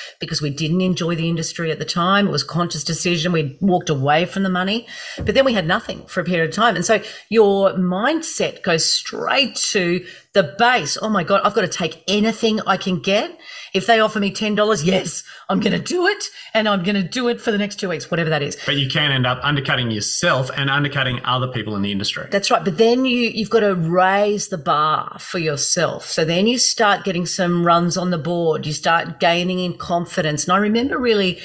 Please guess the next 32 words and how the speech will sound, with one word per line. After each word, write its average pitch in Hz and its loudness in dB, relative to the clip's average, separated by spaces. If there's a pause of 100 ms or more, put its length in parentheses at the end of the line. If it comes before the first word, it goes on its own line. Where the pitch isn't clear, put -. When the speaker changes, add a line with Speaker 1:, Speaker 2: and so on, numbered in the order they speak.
(440)
Speaker 1:
clearly, 214 2
we 190 0
were 196 4
asked 208 2
to 220 -6
do 208 0
a 190 0
particular 214 -2
job 156 -2
for 170 -2
an 170 0
organisation, 156 0
and 165 0 (340)
they 214 4
started 160 0
with 170 -2
the 160 0
budget. 165 0
And 175 -4
on 226 -2
the 233 2
money 190 2
conversation, 170 -2
often 185 -2
I 175 2
will 151 0
start 156 0
now 156 0
with, 156 -2
"What's 202 -4
your 170 -2
budget?" 143 -2